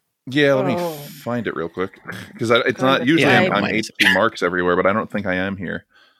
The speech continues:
Speaker 1: Um,
Speaker 2: And I'm not sure what I am.
Speaker 3: Where are they? Oh, okay, mine's
Speaker 1: Oh, I am.
Speaker 3: J F G P H D.
Speaker 1: I'm H C Marks.
Speaker 3: Mine's easy.
Speaker 1: Um, yeah, I'm H C Marks, so.
Speaker 3: You know what, Les? I think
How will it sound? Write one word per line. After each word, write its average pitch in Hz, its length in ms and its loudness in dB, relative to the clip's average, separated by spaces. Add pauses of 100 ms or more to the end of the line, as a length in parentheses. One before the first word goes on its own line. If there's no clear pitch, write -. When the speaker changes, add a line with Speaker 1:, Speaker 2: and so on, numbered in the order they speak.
(340)
Speaker 1:
Um, 85 580 -8 (1000)
Speaker 2:
And 160 220 -12
I'm 180 140 -4
not 202 180 -4
sure 151 200 -10
what 135 120 -12
I 143 120 -10
am. 143 320 -16 (920)
Speaker 3:
Where 190 220 -6
are 226 60 -4
they? 214 200 -6
Oh, 156 220 2 (100)
okay, - 240 0
mine's 123 380 0
Speaker 1:
Oh, 131 40 4
I 131 40 4
am. 196 100 4
Speaker 3:
J 220 60 0
F 247 100 -2
G 120 260 -4
P 95 240 -4
H 101 220 -6
D. 135 80 2
Speaker 1:
I'm 143 60 2
H 160 180 0
C 160 60 -4
Marks. 147 340 -8
Speaker 3:
Mine's 117 160 -12
easy. 107 180 -4
Speaker 1:
Um, 120 380 0 (1900)
yeah, 151 220 2
I'm 127 160 0
H 131 160 -2
C 135 80 -2
Marks, 113 500 -2
so. 98 300 0 (1600)
Speaker 3:
You 123 100 -2
know 139 80 2
what, 202 200 2
Les? 262 360 0
I - 80 -4
think - 380 -2